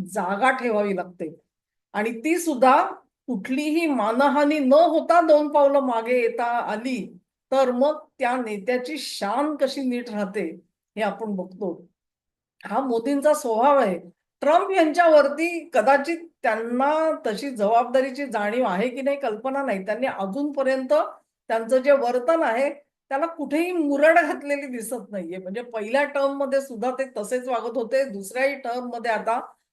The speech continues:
तसेच वागताना दिसतात. हा सबुरीचा सल्ला कशासाठी, असं तुम्ही विचाराल, आणि तो महत्वाचा आहे. सबुरी कशासाठी पाहिजे? "हो, जरा आस्ते कदम चला, आस्ते कदम चला", असं आज, अं,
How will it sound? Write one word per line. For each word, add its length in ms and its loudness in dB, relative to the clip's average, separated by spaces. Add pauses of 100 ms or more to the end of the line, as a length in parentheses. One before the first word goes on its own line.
(140)
तसेच 320 0
वागताना 460 -2
दिसतात. 400 -8 (540)
हा 60 4
सबुरीचा 640 2
सल्ला 460 4
कशासाठी, 840 2
असं 180 -8
तुम्ही 280 -4
विचाराल, 480 -2 (800)
आणि 200 4
तो 480 6 (120)
महत्वाचा 560 4
आहे. 280 0
सबुरी 500 -2
कशासाठी 680 0
पाहिजे? 340 0
"हो, 240 -2
जरा 200 0
आस्ते 500 -2
कदम 380 -2
चला, 380 -4
आस्ते 320 -4
कदम 340 -6
चला", 200 -2
असं 340 -4
आज, 340 -2 (580)
अं, 560 -8